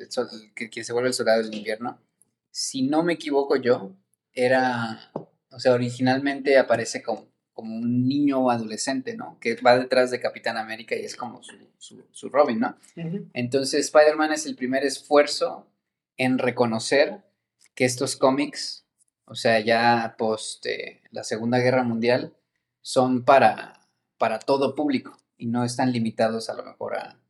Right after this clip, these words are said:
Speaker 2: Adultos.
Speaker 1: jóvenes adultos o adultos tal cual, eh, sino que pueden ser un medio, eh, de expresión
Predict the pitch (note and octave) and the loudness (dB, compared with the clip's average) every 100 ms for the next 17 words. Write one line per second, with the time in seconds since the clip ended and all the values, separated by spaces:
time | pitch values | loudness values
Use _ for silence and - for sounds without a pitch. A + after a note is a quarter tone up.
0 | _ - F3 E3+ A#2+ A2+ A2 - G#2+ C3+ | _ -8 -6 -2 -2 -2 -6 -6 -4 -2
1 | C#3+ - C3 A#2+ B2 G2 B2+ C3+ B2+ A#2 | -2 2 2 2 -2 -4 -4 -4 -4 -4
2 | A#2 - A2+ A2+ B2+ - _ _ - _ | -4 -2 0 0 -2 -16 _ _ -20 _
3 | _ - G#2+ G#2 G#2 G#2 G#2 - - - | _ -4 -2 -2 -4 -6 -10 -16 -16 -8
4 | A2+ A2+ B2 - C3+ C3 C3 C3+ C3 B2+ | -4 -4 -6 2 4 4 2 0 2 2
5 | B2 A#2 A#2 B2 - _ _ _ _ - | 2 2 -2 -4 -12 _ _ _ _ -20
6 | A2 G#2+ - - A#2 A2+ - - A2+ - | -16 -14 -16 -10 -6 -4 -4 -4 -2 0
7 | D#3 F3+ B3+ B3 | 2 2 -2 -8